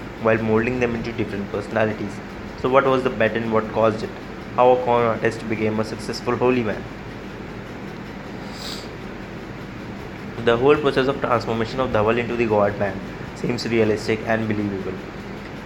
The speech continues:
With ever-increasing cases of holy men being arrested for violent crimes and scandals, the author has taken up a relevant topic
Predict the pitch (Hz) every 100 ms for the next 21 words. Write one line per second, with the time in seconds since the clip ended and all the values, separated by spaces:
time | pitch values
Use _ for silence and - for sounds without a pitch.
0 | - 123 123 123 135 131 131 127 120 123
1 | 120 - 120 120 - 110 113 120 117 117
2 | 113 110 104 - 113 123 110 104 110 113
3 | 107 101 98 113 110 101 104 98 95 -
4 | - - - - 120 117 113 135 131 -
5 | 117 110 113 110 110 107 113 113 107 -
6 | 101